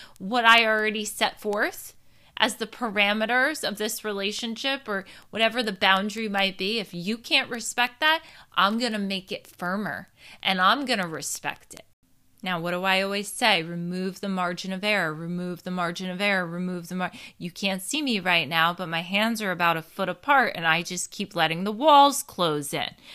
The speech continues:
because this is gonna be a weird metaphor,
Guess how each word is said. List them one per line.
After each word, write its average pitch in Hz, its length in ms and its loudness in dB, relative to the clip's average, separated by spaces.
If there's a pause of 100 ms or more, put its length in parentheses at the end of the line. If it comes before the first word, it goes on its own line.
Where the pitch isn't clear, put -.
(200)
because 202 280 -6
this 165 200 -6
is 165 120 -8
gonna 165 200 -4
be 165 160 -2
a 160 140 -2 (100)
weird 160 400 -4
metaphor, 226 640 2